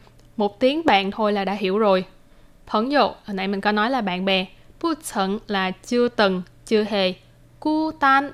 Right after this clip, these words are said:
là cô đơn. Cô, ý chỉ là hành động này, ờ, đã diễn ra. Mà bu chẩn cô tan cô tức là chưa hề cảm thấy cô đơn, chưa bao giờ cảm thấy cô đơn.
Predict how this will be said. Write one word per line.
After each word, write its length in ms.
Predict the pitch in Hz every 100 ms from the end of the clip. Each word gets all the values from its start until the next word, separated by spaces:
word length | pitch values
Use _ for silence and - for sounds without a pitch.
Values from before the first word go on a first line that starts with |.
| -
là 200 | 214 190
cô 300 | - 226 220
đơn. 280 | 220 226 214 - - -
Cô, 240 | - 285 - -
ý 100 | 233
chỉ 200 | 254 190
là 240 | 208 208 190
hành 180 | 196 185
động 180 | 180 185
này, 260 | 185 180 - - - -
ờ, 160 | 202 190
đã 100 | 190
diễn 240 | 202 196
ra. 220 | 240 240 233 - - _ -
Mà 100 | 196 -
bu 160 | 330 277
chẩn 320 | - 196 220
cô 200 | 269 277
tan 240 | 269 262
cô 180 | 262 262
tức 100 | 277
là 120 | 220
chưa 280 | 185 226 208
hề 180 | 196 185
cảm 200 | 180 202
thấy 120 | 240 247
cô 140 | 226 214
đơn, 220 | 214 208
chưa 200 | 233 214
bao 140 | 202
giờ 120 | 190 180
cảm 120 | 180
thấy 100 | 220
cô 180 | 233 214
đơn. 220 | 220